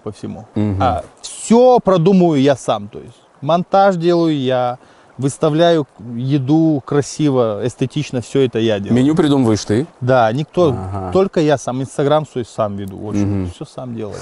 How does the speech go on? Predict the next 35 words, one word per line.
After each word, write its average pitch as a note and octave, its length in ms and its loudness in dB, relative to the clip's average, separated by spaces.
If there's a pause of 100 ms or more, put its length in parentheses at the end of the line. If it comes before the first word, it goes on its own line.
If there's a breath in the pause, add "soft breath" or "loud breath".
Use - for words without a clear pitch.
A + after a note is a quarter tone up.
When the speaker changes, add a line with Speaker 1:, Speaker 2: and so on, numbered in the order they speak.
(340 loud breath)
Speaker 2:
Скажи, C3+ 420 0
ты C3+ 200 0
до A#2+ 140 2
того, B2+ 320 0
как, - 320 -4
э, G#2 440 2 (180)
блюдо A2+ 360 0
готовишь G#2+ 480 -2
уже G2+ 320 -4
для F#2+ 240 -4
кадра, E3 400 -2 (140)
для G2+ 240 -4
ролика, G2 380 -4
ты - 120 -16
сначала B2 400 -4
много A#2 300 -6
раз A#2+ 200 -4
его A2 100 -8
дома G3 260 -4
готовишь G#2+ 520 -8
или, A2+ 640 -6 (360)
или A#2+ 160 -6
сразу C3+ 420 -2
на B2+ 120 -6
месте? G#2+ 400 -8 (120)
Speaker 1:
Нет, C#3 260 0 (360)
ничего A#2+ 380 -4
не G#2 100 -4
готовлю, F#2 500 -8
сразу E3 440 0
на C#3+ 100 0
месте A#2+ 320 -2
готовлю. G2 460 -8 (600)
Даже C#3 300 4
вот C3 160 2